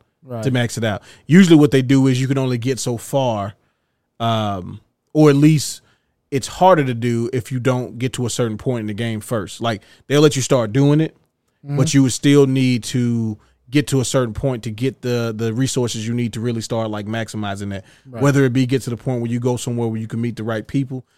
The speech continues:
Speaker 2: 'cause you usually have to recruit people for these things.
Speaker 1: Mm-hmm.
Speaker 2: So, like, you might not have went to the town you need to, to, to find the one,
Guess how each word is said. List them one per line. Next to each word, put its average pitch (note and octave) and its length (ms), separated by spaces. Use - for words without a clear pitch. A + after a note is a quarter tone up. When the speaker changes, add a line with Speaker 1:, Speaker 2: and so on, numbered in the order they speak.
Speaker 2:
'cause F3+ 160
you F#3+ 80
usually F3 240
have B2+ 80
to B2 100
recruit B2 320
people C3 260
for C3 120
these C3 180
things. C3+ 400
Speaker 1:
Mm-hmm. D3 200
Speaker 2:
So, C3 220
like, A#2 400
you C3 100
might C#3 200
not B2+ 160
have A#2+ 80
went B2 220
to B2+ 60
the A2+ 80
town C3 380
you A#2 80
need A#2 160
to, A#2 180
to, G#2+ 100
to - 180
find A#2+ 340
the A2+ 60
one, A#2 480